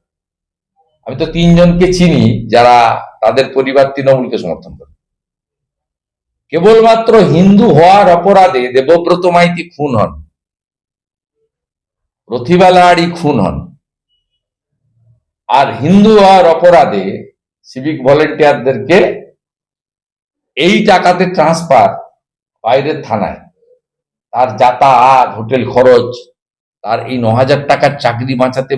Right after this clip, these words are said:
বাইরে যেতে, মোটরসাইকেলের তেল, মোবাইলের ক্যাশ কার্ড,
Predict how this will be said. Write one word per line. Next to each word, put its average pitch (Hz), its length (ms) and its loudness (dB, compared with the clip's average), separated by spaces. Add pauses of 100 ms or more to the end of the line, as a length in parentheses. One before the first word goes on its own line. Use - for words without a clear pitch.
বাইরে 117 260 0 (100)
যেতে, 104 280 -8 (1200)
মোটরসাইকেলের 120 680 -2 (120)
তেল, 127 240 2 (2000)
মোবাইলের 127 600 2 (480)
ক্যাশ 117 200 -2 (120)
কার্ড, 107 280 2